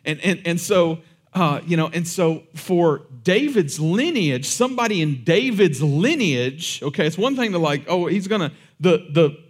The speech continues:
the Messiah who's gonna come save us politically is gonna be okay from the lineage. But David is saying much more than that. He's saying that the Lord is saying to the Lord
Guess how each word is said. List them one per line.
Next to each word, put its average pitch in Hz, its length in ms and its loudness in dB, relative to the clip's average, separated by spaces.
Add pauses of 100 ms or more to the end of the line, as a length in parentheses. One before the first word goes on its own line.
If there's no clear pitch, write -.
(200)
the 170 120 2
Messiah 220 640 2
who's 165 260 0
gonna 165 240 0
come 196 480 0 (520)
save 240 420 2
us 185 140 -2
politically 180 1040 0 (240)
is 165 140 -4
gonna 185 160 0
be 175 140 2
okay 175 220 0
from 156 100 -6
the 160 60 0
lineage. 165 320 -2 (720)
But 190 140 2
David 285 320 2
is 226 160 0
saying 202 340 0
much 190 280 2
more 247 260 2
than 214 140 0
that. 175 180 0
He's 262 340 0
saying 202 380 -2
that 170 180 0
the 165 80 -2
Lord 196 380 4
is 165 220 0
saying 185 400 -2
to 220 240 -2
the 165 120 0
Lord 160 640 2